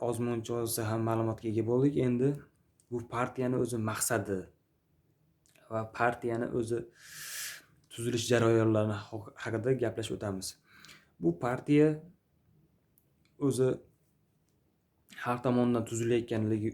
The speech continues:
uchun hech qanaqa davlat tomonidan bu partiya moliyaviylashtirilmaydi. Ya'ni davlat tomonidan pul ajratilmaydi bu narsaga, bu partiyaga. Ya'ni tadbirkorlarni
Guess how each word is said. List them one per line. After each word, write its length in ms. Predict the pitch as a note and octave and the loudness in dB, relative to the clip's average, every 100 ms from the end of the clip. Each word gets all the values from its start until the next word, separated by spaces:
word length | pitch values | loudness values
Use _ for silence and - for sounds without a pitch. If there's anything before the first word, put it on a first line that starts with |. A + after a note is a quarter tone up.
| - | -6
uchun 300 | - A#2 B2+ D3 - | -2 2 2 2 -4
hech 140 | - - | -10 -4
qanaqa 260 | B2 A#2+ A#2 | -2 0 0
davlat 320 | G#2+ A2+ A2+ A#2 | 2 4 2 0
tomonidan 480 | A#2 A#2 A2+ B2 A#2 - - | 0 0 0 0 -2 -6 -10
bu 180 | A2 A#2+ A2 | -6 -4 -2
partiya 440 | A#2+ C#3 - A#2 | 0 0 2 0
moliyaviylashtirilmaydi. 1160 | G2 A2 A#2 A#2+ A#2+ A#2+ A#2 A2+ - A#2+ A2+ G#2 G#2+ | 2 2 4 4 6 4 2 -2 -4 -2 0 0 0
Ya'ni 200 | G#2+ B2+ C3+ - - - - - A2+ | 0 -2 -4 -12 -20 -20 -20 -6 2
davlat 280 | A#2+ B2+ C3 | 4 4 2
tomonidan 380 | B2 B2 B2 A#2+ | 2 4 2 0
pul 140 | - | 2
ajratilmaydi 680 | B2+ B2 B2 B2+ B2+ B2+ G#2+ G#2 | 2 4 2 4 4 6 4 2
bu 100 | G#2+ | 0
narsaga, 500 | G2 F#2+ G2 F#2 F#2 F2+ _ _ _ _ _ _ | 0 -2 -6 -8 -10 -14 _ _ _ _ _ _
bu 80 | A#2+ A2 | -8 -4
partiyaga. 580 | A2 G#2+ G#2 G2+ F#2+ F#2 D#2+ _ | 0 -2 0 -2 -2 -6 -12 _
Ya'ni 240 | A2+ A2 A2+ | -6 -4 -4
tadbirkorlarni 960 | A#2 A#2 A#2 A2 B2+ A#2+ A#2 A2 G2+ | -2 0 0 -2 0 2 2 0 -2